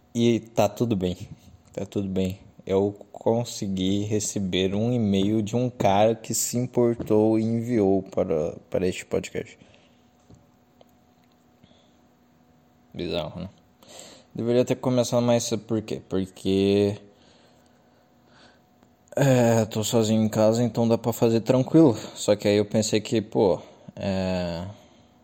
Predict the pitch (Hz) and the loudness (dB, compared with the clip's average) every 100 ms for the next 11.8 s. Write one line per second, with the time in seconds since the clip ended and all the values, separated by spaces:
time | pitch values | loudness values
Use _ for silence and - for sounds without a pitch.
0 | - 98 98 98 - 104 101 101 98 101 | -12 -8 -2 -2 0 -2 -2 -2 -2 0
1 | 101 98 101 117 101 98 131 - - _ | 0 0 0 0 0 0 -2 -8 -18 _
2 | _ _ _ - - - - _ _ _ | _ _ _ -16 -16 -16 -20 _ _ _
3 | _ _ _ _ _ _ 98 107 107 104 | _ _ _ _ _ _ -4 -2 2 4
4 | 104 104 107 104 113 110 110 107 107 101 | 4 4 2 4 0 2 4 4 6 4
5 | 95 98 - 107 104 101 110 110 110 98 | 2 -4 -2 0 0 0 2 2 0 0
6 | 101 104 95 95 - 95 - - 95 98 | -2 -2 -6 -6 -6 -8 -8 -6 -2 -2
7 | 104 107 107 117 117 - 104 101 110 117 | 0 0 0 0 -2 2 2 2 0 -4
8 | - 107 104 104 104 98 98 - _ _ | -2 -2 0 0 0 -2 -4 -12 _ _
9 | _ - 107 123 120 127 127 135 135 104 | _ 0 2 4 4 4 4 4 4 4
10 | 92 87 90 95 98 104 107 _ _ 107 | 4 4 4 2 0 -4 -10 _ _ -2
11 | 107 104 - 113 - 87 85 - | 0 0 0 -4 -2 -2 -2 -6